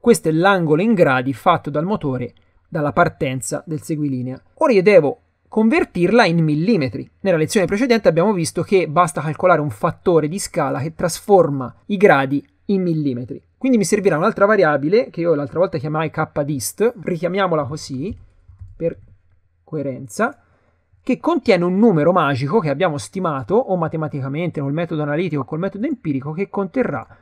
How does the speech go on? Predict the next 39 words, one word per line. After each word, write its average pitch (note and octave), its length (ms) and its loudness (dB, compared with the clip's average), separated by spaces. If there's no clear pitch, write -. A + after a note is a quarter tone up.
questo G3+ 220 -2
fattore E3 440 -2
di B2+ 100 -8
distanza. - 580 -18
Nel F#3 240 -2
caso F3+ 220 0
del D#3+ 120 -6
nostro A3 300 -6
robot, D#3+ 360 2
visto E3 300 -8
che C3 60 -8
le D#3 80 -6
ruote E3+ 300 -2
sono D#3 320 -10
quelle F#3+ 300 0
standard, F3 840 -4
di G3 160 -2
Spike D3 400 -6
sarà D3 300 -2
due F3+ 180 0
virgola D#3+ 380 -2
zero D#3 180 -2
cinque D3+ 560 -8
se G3+ 300 2
mi E3+ 100 -2
voglio D#3+ 220 0
spostare E3+ 440 -6
di D#3 240 -8
tot E3 220 -2
millimetri, C#3+ 680 -6
venti F3 300 0
punto G#3 280 -2
cinque D#3+ 280 -4
se E3 140 -4
mi D#3+ 80 -6
sposto - 360 -10
di C#3+ 60 -14
tot D#3 200 -8
centimetri. D#3+ 600 -10